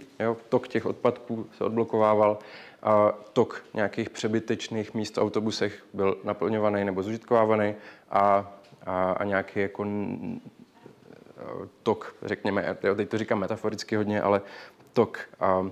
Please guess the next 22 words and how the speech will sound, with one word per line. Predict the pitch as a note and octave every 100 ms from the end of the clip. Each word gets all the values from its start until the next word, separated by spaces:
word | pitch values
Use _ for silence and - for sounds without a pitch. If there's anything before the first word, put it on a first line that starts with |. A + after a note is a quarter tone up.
| -
nedostatku | G2+ G2+ G2+ - G2 - G#2+
a |
přebytku | F2+ G2+ G2 - F#2+
pracovní-, | F#2 - G2 G2+
nedostatku | G#2 A2+ A2 A2+ - G2+
pra-, | A2
práce | G#2+ - G2+ A2 - A#2 - -
a |
přebytku | - A2+ G#2+ - G2+
pracovních | G2+ - G#2+ F#2+ G#2
míst, | A2 - - - _
tak | A2+ -
tady | - A#2+
tenhle | A2+ A#2
ten | A2 A2+ G#2
token | G#2 G#2+
to | G2+ F2
umožnil | G#2 F#2+ G2+ G2+
vlastně | F#2+ F2 - F#2+ - -
po-, | -
propojit | A#2 G#2 G#2 G#2 G2+ -
a, | - F#2+